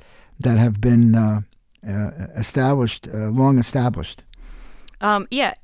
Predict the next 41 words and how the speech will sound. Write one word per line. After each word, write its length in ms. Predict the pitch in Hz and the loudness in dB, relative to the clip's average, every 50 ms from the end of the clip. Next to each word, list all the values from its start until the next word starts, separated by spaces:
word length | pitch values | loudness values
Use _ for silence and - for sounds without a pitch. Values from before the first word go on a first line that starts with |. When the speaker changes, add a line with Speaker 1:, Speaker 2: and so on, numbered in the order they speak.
| - - 190 - | -18 -18 -12 -10
Speaker 2:
y-, 160 | 247 247 - _ | -10 -10 -10 _
you 280 | - - - - 269 285 | -20 -14 -6 -2 0 0
know, 80 | 262 | 2
none 200 | 262 277 349 415 | 2 0 0 -2
of, 120 | 440 - - | -2 -2 -2
none 180 | 240 269 277 294 | 0 0 0 0
of 120 | 277 240 | 0 -2
this, 480 | 269 269 240 - - - - - - - _ _ _ _ _ _ _ - - - - - - - - - _ _ | -2 -2 -2 -2 -4 -8 -8 -10 -14 -18 _ _ _ _ _ _ _ -20 -20 -20 -20 -20 -20 -20 -20 -20 _ _
none 120 | - 277 262 | -4 -4 -2
of 80 | 226 | -2
this 160 | 202 190 - | -2 -4 -4
is 60 | 151 - | -6 -8
shocking. 280 | - - - - - 214 | -6 -6 -6 -4 -4 -2
When 100 | 214 220 | -2 0
I 180 | 247 277 311 | 0 0 -2
first 340 | - - 226 220 226 - - | -4 -4 -4 -4 -4 -4 -4
moved 400 | 185 180 180 175 175 175 - - | -4 -4 -2 -4 -6 -8 -10 -10
down 320 | - 151 147 151 151 151 | -8 -6 -6 -6 -6 -8
to 320 | - - - 147 139 139 151 | -10 -12 -12 -12 -10 -12 -12
Florida, 540 | - - - 254 247 208 - - - 151 - _ _ - _ - _ _ - - | -14 -8 -4 -4 -2 -2 -4 -6 -10 -14 -20 _ _ -20 _ -20 _ _ -12 -6
I 100 | 190 202 | -4 -4
was 180 | 214 220 220 - | -2 -2 -2 -4
struck 600 | - - - - - 262 349 - _ - - - | -4 -6 -6 -2 -2 0 -2 -2 _ -10 -10 -4
by 500 | 208 185 180 175 170 170 175 175 185 - _ _ _ _ _ _ _ - | -4 -2 -2 -2 -2 -2 -4 -4 -6 -8 _ _ _ _ _ _ _ -8
monuments 800 | 165 190 214 214 208 202 202 202 196 196 196 202 - - - - | -4 0 0 0 0 0 0 -2 -2 -2 -2 -4 -4 -6 -8 -10
and 200 | - 160 160 - - | -12 -12 -12 -10 -8
elementary 680 | 180 185 185 175 175 185 196 196 - 202 190 196 196 | -8 -6 -6 -6 -6 -6 -6 -8 -8 -8 -8 -8 -8
schools 640 | - - - - 196 185 185 185 185 185 190 185 - - | -10 -12 -12 -10 -8 -6 -4 -4 -4 -4 -4 -6 -8 -8
and 200 | - 180 185 175 | -8 -8 -8 -8
things 400 | - - - 277 277 285 269 - | -10 -8 -6 -4 -4 -4 -4 -4
that 100 | 233 214 | -4 -4
were 80 | - 196 | -4 -6
dedicated 640 | 180 - 202 190 196 185 - 185 175 165 175 170 - | -6 -4 -4 -4 -4 -6 -6 -8 -8 -8 -8 -8 -10
to 80 | - | -10
the 80 | 160 156 | -8 -8
m-, 220 | 156 160 165 170 - | -6 -6 -6 -6 -4
memory 420 | 180 185 185 170 160 156 151 143 | -4 -2 -2 -2 -4 -6 -6 -8
of 200 | 143 139 143 131 | -10 -12 -10 -6
Robert 280 | 147 147 143 143 139 139 | -6 -6 -4 -6 -8 -10
E. 120 | 135 127 | -10 -14
Lee, 260 | 131 131 117 - 127 | -14 -16 -18 -18 -20